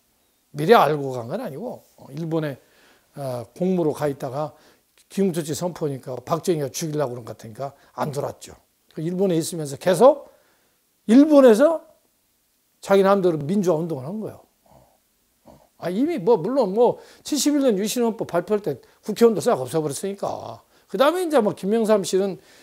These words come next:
그 다음에 이제 국회의원 선거, 어? 할 때 국민들 손으로 뽑았는데 어떻게 돼가지고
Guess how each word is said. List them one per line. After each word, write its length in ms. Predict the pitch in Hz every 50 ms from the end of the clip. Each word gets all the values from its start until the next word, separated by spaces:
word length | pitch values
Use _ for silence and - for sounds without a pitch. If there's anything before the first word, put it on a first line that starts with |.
| _ _ _ _ _
그 100 | - -
다음에 240 | 190 202 208 196 185
이제 100 | 165 160
국회의원 420 | - - 190 - - 202 190 170
선거, 400 | 156 202 208 190 170 151 139 - - _ _ _ _ _ _ -
어? 60 | 165 202 214 147
할 120 | 160 214
때 160 | - - 180
국민들 380 | 170 - 208 214 214 208 185 165
손으로 300 | 143 196 226 226 202 160
뽑았는데 560 | 160 220 220 226 208 170 185 175 135 147 -
어떻게 300 | 160 - - - 180 175
돼가지고 540 | - - 165 160 175 156 160 151 151 139 -